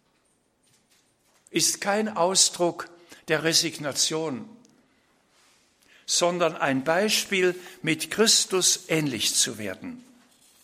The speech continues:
Nun komme ich zu abweichenden Definitionsversuchen. Jetzt wird's natürlich haarig. Jetzt packen Sie bitte jetzt nicht schon Ihre Boxhandschuhe aus.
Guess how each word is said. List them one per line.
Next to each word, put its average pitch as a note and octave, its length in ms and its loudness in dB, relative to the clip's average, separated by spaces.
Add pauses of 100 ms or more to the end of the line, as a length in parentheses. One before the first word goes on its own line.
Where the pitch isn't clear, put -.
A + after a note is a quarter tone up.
(1400)
Nun E3+ 200 -8
komme D3+ 300 -6
ich - 260 -4
zu - 220 0
abweichenden B2 880 -2
Definitionsversuchen. B2 1600 -4
Jetzt B2+ 240 -4
wird's B2 240 -6
natürlich A#2 500 -10
haarig. A2 600 -8 (920)
Jetzt - 520 -6
packen C3 280 -12
Sie A#2+ 120 -4
bitte B2+ 240 -10
jetzt A#2+ 320 -6
nicht A#2+ 240 -8
schon B2+ 200 -10
Ihre A#2 240 -10
Boxhandschuhe A2+ 680 -6
aus. G2+ 540 -2